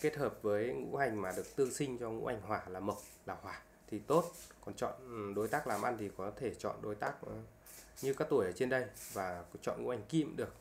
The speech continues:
tại vì hỏa có thể khắc kim, chế ngự được kim. Thì quý nhân của tuổi Ất Hợi là Thân và Tý, à, thần tài là tại Mão, thiên mã là tại Tỵ, địa chi hợp là Mão, Mùi, Dần. À, thiên can hợp thì là Canh,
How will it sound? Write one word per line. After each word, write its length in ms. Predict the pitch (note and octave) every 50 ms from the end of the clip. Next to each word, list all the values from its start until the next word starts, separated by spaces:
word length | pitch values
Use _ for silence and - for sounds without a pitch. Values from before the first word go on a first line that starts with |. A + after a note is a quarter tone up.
| -
tại 100 | - G2+
vì 120 | G2+ G2+ F2
hỏa 240 | F2 G#2+ G2 F2 E2
có 100 | F#2 G2+
thể 100 | A2 G#2
khắc 240 | - C3 - -
kim, 160 | - C#3+ B2 G#2 - -
chế 120 | - A2
ngự 200 | B2 C3 - A2+
được 140 | A2 G#2+ -
kim. 180 | D3 C#3+ C3 A#2 - - - - - - - - - - - - -
Thì 80 | A2+ -
quý 140 | - A#2+ B2
nhân 240 | C#3+ E3+ E3 D#3+ D#3
của 100 | - G2+
tuổi 160 | G2+ G2 G#2
Ất 120 | - -
Hợi 180 | D#3 D3 - -
là 120 | A#2 G#2
Thân 280 | G#2+ - C#3 D3 D3 C3+ - - -
và 100 | G#2 G2
Tý, 260 | - A2+ G#2+ A#2 D#3 - - - - - -
à, 200 | G#2+ A2 G#2+ G#2
thần 180 | G#2+ - A2+ - -
tài 260 | - A2 G#2 G2 F#2+ F#2
là 100 | F#2 F2+
tại 140 | F2+ F2+
Mão, 240 | G#2+ G#2+ G2+ G2 - - - -
thiên 180 | - C3 B2 A#2+
mã 260 | A#2 A2+ A2 - D#3
là 80 | D3 A2+ -
tại 100 | G#2+ -
Tỵ, 140 | - B2+ - - - - - - - - - - - -
địa 100 | - - -
chi 180 | - - G2+ A#2
hợp 240 | B2+ A#2+ G2+ - G2+
là 60 | G2
Mão, 200 | G2 - - - D3+
Mùi, 120 | C#3 A#2
Dần. 160 | G#2 A#2+ G#2 F2 E2 - - - - - - - - - - - - - - - - -
À, 480 | - A2+ G#2 G2 G2 F#2+ F#2 F#2+ F#2+ F#2 F#2 - - -
thiên 200 | - D3+ C#3+ C#3
can 180 | - C#3+ C3 B2+
hợp 200 | B2+ C3+ - - -
thì 60 | G#2+
là 100 | G2+ F#2+
Canh, 340 | F#2 - - C3+ C#3+ C3+ A#2+